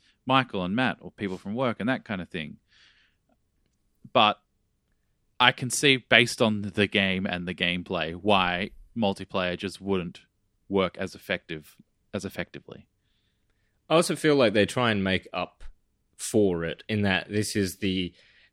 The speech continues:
Speaker 2: this is the best From game to, like, traverse the world. Like,
Speaker 1: Oh,
Speaker 2: that,
Speaker 1: yeah.
Speaker 2: that, uh, hook shot is just, mwah. Like, the speed at which you get to move and having the ability to jump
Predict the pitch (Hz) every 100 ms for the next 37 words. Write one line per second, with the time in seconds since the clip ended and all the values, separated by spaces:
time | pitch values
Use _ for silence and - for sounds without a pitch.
0 | _ - 110 107 101 90 85 113 107 -
1 | - - - _ _ _ _ _ _ -
2 | 107 107 101 98 98 95 92 - 95 87
3 | 85 85 85 - - 82 90 104 117 -
4 | 131 123 135 - - - _ _ _ 101
5 | 104 101 101 90 76 92 _ _ _ _
6 | 107 113 104 80 73 85 80 76 71 78
7 | 87 104 - - 80 73 - _ _ _
8 | _ _ _ _ 95 - 90 80 - -
9 | _ 110 104 82 - _ _ _ - 104
10 | 87 101 98 92 - 165 147 120 - 104
11 | 104 - 95 127 131 - - - 92 110
12 | 123 104 92 101 98 82 78 76 71 -
13 | 113 117 120